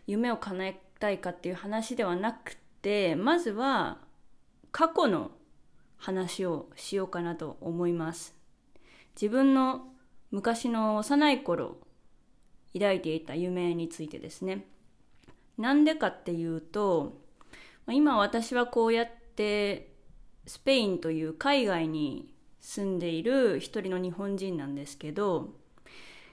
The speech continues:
海外に住む理由っていうのは人それぞれあると思います。ただ単に海外に出てみたいだとか、仕事の関係だとか、まあ、人それぞれだと思うんですけど、自分の場合はもう海外に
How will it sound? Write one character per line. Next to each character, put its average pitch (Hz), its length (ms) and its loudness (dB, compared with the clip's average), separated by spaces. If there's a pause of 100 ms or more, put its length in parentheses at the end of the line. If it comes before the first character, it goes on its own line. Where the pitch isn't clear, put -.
(100)
海 349 240 2
外 294 160 8
に 226 120 2
住 226 220 -2
む 185 240 0
理 180 140 -2
由 214 140 0
っ - 20 -8
て 208 260 -2
い 202 60 4
う 202 100 -2
の 175 200 0
は 160 180 -2
人 208 220 -8
そ 220 160 -4
れ 208 140 0
ぞ 175 120 -4
れ 160 100 -4
あ 175 140 -2
る 170 60 -8
と 156 340 -6
思 165 320 -2
い 165 160 0
ま 156 220 -4
す。 - 240 -14 (960)
た 254 100 2
だ 233 140 4
単 190 240 0
に 185 100 -2
海 208 300 0
外 185 240 2
に 175 120 0
出 185 120 -2
て 175 100 -6
み 170 160 -4
た 190 220 -2
い 180 80 -4
だ 160 80 -10
と 156 160 -12
か、 240 420 0 (400)
仕 - 180 -4
事 190 240 -2
の 190 140 -2
関 185 260 -4
係 190 240 -8
だ 185 120 -4
と 165 120 -8
か、 135 360 -8 (240)
ま 226 240 -2
あ、 175 60 0
人 220 220 -6
そ 233 160 -6
れ 233 140 0
ぞ 196 140 -4
れ 156 80 -4
だ - 80 -8
と - 120 -8
思 180 180 -4
う - 20 -4
ん 165 80 -4
で 156 80 -10
す - 120 -16
け - 140 -12
ど、 160 200 -6
自 180 200 -4
分 294 160 6
の 302 140 8
場 294 140 4
合 285 180 2
は 277 180 4
も 185 200 0
う - 20 -6
海 277 260 0
外 226 160 0
に 185 240 -4